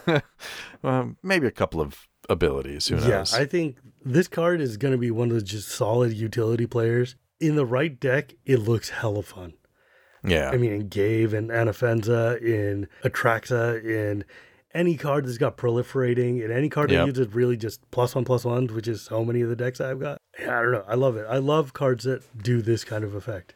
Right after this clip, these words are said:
Speaker 1: Yeah, me too. Anything that uses the graveyard or benefits from it, sign me up. Speaking of, I did sneak one more card in after we talked about it pre-show.
Speaker 2: How dare you?
Speaker 1: The Hatchery Spider. For
Speaker 2: Oh,
Speaker 1: five
Speaker 2: yes.
Speaker 1: and green, green, you get a spider.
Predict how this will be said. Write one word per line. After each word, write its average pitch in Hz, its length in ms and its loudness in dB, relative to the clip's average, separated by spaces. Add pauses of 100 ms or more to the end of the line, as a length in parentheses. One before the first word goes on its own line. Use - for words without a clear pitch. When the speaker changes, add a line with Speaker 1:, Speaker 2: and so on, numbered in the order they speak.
(160)
Speaker 1:
Yeah, 92 320 2
me 95 160 -2
too. 85 380 2 (260)
Anything 120 320 0
that 107 160 2
uses 101 300 0
the 101 80 -6
graveyard 95 520 2
or 90 60 -2
benefits 92 420 0
from 82 260 2
it, 80 140 2 (560)
sign 90 540 0
me 87 160 0
up. 73 220 0 (280)
Speaking 110 460 0
of, 104 380 0 (180)
I 104 120 2
did 107 260 0
sneak - 480 -2
one 107 300 2
more 107 220 0
card 113 320 0
in 85 180 -4
after 85 260 -2
we 87 100 2
talked 101 300 4
about 85 200 2
it 82 120 -6
pre-show. 87 640 0
Speaker 2:
How - 260 -2
dare 131 300 0
you? 95 140 -4
Speaker 1:
The 101 280 4 (400)
Hatchery 135 640 0
Spider. 117 640 0 (340)
For 95 240 0
Speaker 2:
Oh, 107 140 2
Speaker 1:
five 113 320 4
Speaker 2:
yes. 104 80 -2
Speaker 1:
and 95 100 -6
green, 101 240 0
green, 98 300 2
you 98 80 0
get 92 120 2
a 87 120 4
spider. 98 560 2